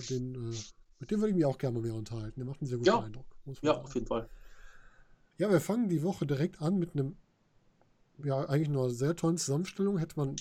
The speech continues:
Speaker 1: am Anfang des Turniers vielleicht nicht gedacht, aber durch das Laufe des, durch die Lauf-, langsam durch den Verlauf des Turniers haben wir Cara Noir gegen Fast Time Mudo im ersten Match. Und das Match beginnt womit? Und es beginnt nämlich mit einem Ansatz zum Black Belt Kick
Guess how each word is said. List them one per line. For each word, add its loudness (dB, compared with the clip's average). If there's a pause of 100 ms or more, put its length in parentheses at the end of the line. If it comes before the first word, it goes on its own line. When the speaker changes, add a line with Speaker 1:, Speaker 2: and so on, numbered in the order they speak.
(160)
Speaker 1:
am -6
Anfang 0
des 0
Turniers 0
vielleicht -2
nicht -2
gedacht, -2
aber 0
durch -2
das -4
Laufe -4
des, -8
durch -10
die -20
Lauf-, -10 (360)
langsam 0
durch -6
den -10
Verlauf -2
des -6
Turniers -6 (500)
haben -2
wir 2
Cara 0
Noir 0
gegen -2
Fast -4
Time 0
Mudo 4
im 2
ersten 0
Match. -4 (1600)
Und 4
das 4
Match 2
beginnt 4
womit? 6
Und 0
es -4
beginnt -2
nämlich -6
mit -8
einem 0
Ansatz 0
zum -2
Black -2
Belt -2
Kick 4